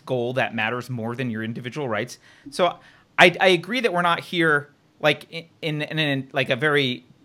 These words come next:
the proximate cause is not intentional. But the people who push these ideas know, knew way back when they started pushing them, and way back when we started, uh, letting our universities be run by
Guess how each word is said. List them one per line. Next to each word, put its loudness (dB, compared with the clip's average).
the -6
proximate 0
cause -2
is -10
not -6
intentional. -8
But 4
the -2
people -4
who -4
push -2
these -8
ideas 0
know, -2
knew -2
way 0
back 0
when -4
they -2
started -6
pushing -8
them, -4
and -6
way -2
back 0
when -4
we -6
started, -8
uh, -2
letting 0
our -2
universities -6
be -6
run -4
by -6